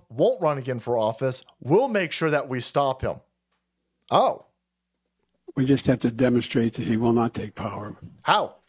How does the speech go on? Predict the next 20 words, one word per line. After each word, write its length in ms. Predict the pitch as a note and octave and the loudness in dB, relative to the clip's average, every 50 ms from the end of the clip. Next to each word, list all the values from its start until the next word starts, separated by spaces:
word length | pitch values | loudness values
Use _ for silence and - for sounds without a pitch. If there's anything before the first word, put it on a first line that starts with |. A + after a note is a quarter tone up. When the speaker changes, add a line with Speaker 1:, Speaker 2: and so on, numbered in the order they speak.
| _ _ _ _ _ _ | _ _ _ _ _ _
Speaker 2:
Um, 240 | - A#2+ A2 G#2+ A2 | -8 -8 -8 -8 -4
by, 320 | G#2 G#2+ G2+ G2 G2 A2 A2 | 0 0 0 0 0 -2 -4
uh, 160 | G#2+ G#2 F#2 - - - - - - | -6 -6 -8 -8 -10 -12 -16 -18 -14
if 300 | - - A#2+ - - - | -10 -8 -8 -8 -4 -4
we, 240 | A#2+ G#2+ G#2+ A2 A2 | -4 -2 -2 -4 -6
uh, 80 | A2 - | -6 -6
if 220 | A2 A2+ - - | -6 -8 -2 -2
he 80 | B2 G#2+ | -2 2
does 320 | A2 A#2+ A2+ G#2 - - | 2 2 2 2 0 0
run, 300 | A2+ G#2+ A2 A2 A2+ - - _ _ - _ _ _ _ _ _ | 0 2 2 0 -2 -4 -8 _ _ -20 _ _ _ _ _ _
uh, 100 | B2 A#2+ | -4 0
making 360 | A2+ A2+ A#2 A2+ A#2 A#2+ A#2 | 2 2 2 2 2 0 -2
sure 260 | - - C3 B2 A#2 | 0 0 0 0 0
he, 280 | A2 B2 B2 B2 A#2+ A#2+ | 0 0 2 2 2 2
uh, 180 | A#2+ A#2 A#2+ A#2+ - - - _ _ _ _ _ _ _ _ _ _ | 0 -2 -4 -6 -8 -14 -20 _ _ _ _ _ _ _ _ _ _
under 340 | - B2 B2 A#2+ A#2+ A2+ A2+ | -4 -2 0 0 0 0 0
legitimate 640 | A2+ A2 A2 G#2 G2+ A#2 B2 A#2 A#2+ A#2 A#2+ A2+ | 0 -2 -2 -4 0 2 2 4 4 2 2 2
efforts 420 | A2+ A#2 A2+ - A2+ G#2+ G#2 - - | 0 -2 -2 -2 -4 -4 -4 -4 -4
of, 220 | A2 G#2+ G2+ G#2 | -4 -4 -2 -4
uh, 240 | G#2+ G2+ G2 G#2 A2+ | -4 -4 -4 -6 -6